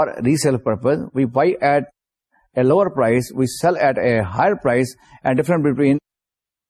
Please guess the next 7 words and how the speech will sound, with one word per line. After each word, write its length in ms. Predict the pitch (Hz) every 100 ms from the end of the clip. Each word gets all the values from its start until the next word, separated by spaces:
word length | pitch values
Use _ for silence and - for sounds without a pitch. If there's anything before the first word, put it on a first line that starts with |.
| _ _ _ _ _
sale 240 | 156 180 175
price 380 | 139 135 131 - 135
and 240 | 147 170 - _ _ _ -
buying 280 | 123 139 120
price, 320 | 123 117 117 120
that 100 | 117
difference 380 | 131 147 139